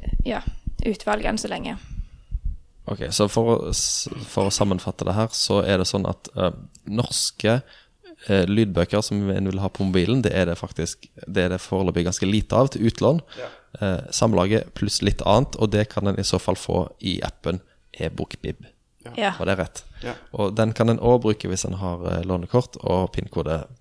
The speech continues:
Speaker 2: fra Sølvberget.
Speaker 1: Stemmer det.
Speaker 2: Ja, riktig. Em, er det andre som har kommet etter og, av norske bibliotek og har begynt å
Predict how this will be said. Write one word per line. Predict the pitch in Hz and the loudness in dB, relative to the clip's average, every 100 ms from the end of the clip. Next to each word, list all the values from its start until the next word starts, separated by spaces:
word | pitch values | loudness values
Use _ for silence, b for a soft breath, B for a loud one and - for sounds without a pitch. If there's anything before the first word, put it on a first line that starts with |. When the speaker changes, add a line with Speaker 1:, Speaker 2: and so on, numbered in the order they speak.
| _ _ _ _ - | _ _ _ _ -8
Speaker 2:
fra | 85 | -6
Sølvberget. | - - - - - _ - | -4 -4 -6 -10 -16 _ -14
Speaker 1:
Stemmer | - 240 233 254 | -8 -4 -2 -2
det. | 240 - - | -2 -4 -4
Speaker 2:
Ja, | - _ _ _ - | -4 _ _ _ -12
riktig. | - - - _ _ - B B B B B B B B B | -12 -12 -20 _ _ -20 B B B B B B B B B
Em, | 151 143 | 4 6
er | 139 135 131 | 4 2 2
det | |
andre | 135 123 | 2 2
som | 117 107 | 2 0
har | 104 | 0
kommet | 107 101 | -2 -2
etter | - - | -2 -2
og, | 101 123 107 101 - | -2 0 0 0 0
av | 104 | 0
norske | 107 - 101 | 0 0 0
bibliotek | 95 95 123 - | 0 2 0 2
og | 104 101 | 0 0
har | |
begynt | 98 92 | 0 0
å | 104 | -2